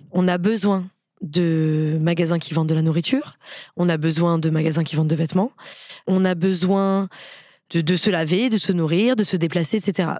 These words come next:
Donc, toutes ces entreprises qui nous aident à nous déplacer, vendre des vêtements,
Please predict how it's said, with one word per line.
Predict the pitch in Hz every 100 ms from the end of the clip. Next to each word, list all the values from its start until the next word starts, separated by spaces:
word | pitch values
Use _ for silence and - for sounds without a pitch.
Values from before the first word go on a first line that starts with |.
| -
Donc, | 170 214 - - - _ _ _
toutes | 311 -
ces | - 202
entreprises | 208 - 220 - 220 208
qui | - 180
nous | 170
aident | 180
à | 175
nous | 170
déplacer, | 170 160 165 - 190 202
vendre | 180 170
des | 160
vêtements, | 160 - 180 196